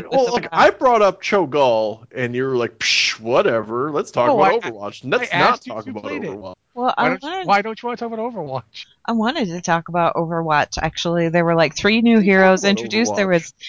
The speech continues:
Speaker 1: there was Mei, and there was D.Va, and then there was Genji, and all three of them look absolutely amazing. Um, they are available in Overwatch right now, apparently. So I'm looking forward to jumping in and playing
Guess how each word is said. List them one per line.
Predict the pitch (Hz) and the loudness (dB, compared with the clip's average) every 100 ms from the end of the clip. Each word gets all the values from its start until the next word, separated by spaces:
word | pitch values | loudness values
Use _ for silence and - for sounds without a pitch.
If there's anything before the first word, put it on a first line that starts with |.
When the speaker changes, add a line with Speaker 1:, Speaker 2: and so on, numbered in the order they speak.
| - - | -8 0
Speaker 1:
there | 214 | 2
was | 202 175 | 2 2
Mei, | 190 185 185 175 180 220 311 - | 2 4 4 4 4 2 0 -4
and | 180 180 | -4 0
there | 180 | 2
was | 170 165 165 | 0 -2 -6
D.Va, | - 175 165 170 175 - | -4 -2 2 2 2 2
and | 170 | 0
then | 165 165 | 0 2
there | 165 | 2
was | 160 156 | 2 0
Genji, | 170 165 160 147 147 - | 0 2 2 0 -4 -4
and | 160 160 156 151 | 0 0 0 0
all | - 156 | 0 -2
three | - 175 | 0 0
of | 175 160 | 0 2
them | 165 156 | 2 2
look | 156 | 2
absolutely | - 151 - 160 - 143 | 0 0 2 2 2 0
amazing. | 147 151 156 180 175 - - - - | 2 0 2 0 0 -4 -14 -10 0
Um, | 165 160 160 | 2 4 4
they | 160 - | 2 4
are | 143 170 185 | 4 4 4
available | - 156 170 180 175 180 175 | 0 0 0 0 -2 -2 0
in | 160 175 170 | -2 -2 -2
Overwatch | 156 160 165 160 165 - | -2 -4 -4 -2 -2 0
right | 175 - | -4 -2
now, | 156 165 202 | -2 -2 -2
apparently. | 202 233 233 220 254 302 _ _ _ - | -4 -2 -2 -2 -4 -6 _ _ _ -6
So | - 170 156 | 2 2 2
I'm | - 165 | -2 -2
looking | 170 170 170 | -4 -6 -8
forward | - 160 160 | -4 -6 -6
to | 156 | -6
jumping | 160 160 160 147 | -6 -4 -4 -4
in | 143 143 | -4 -4
and | - 147 | -4 -4
playing | - 160 147 139 143 | -4 -4 -2 -2 -4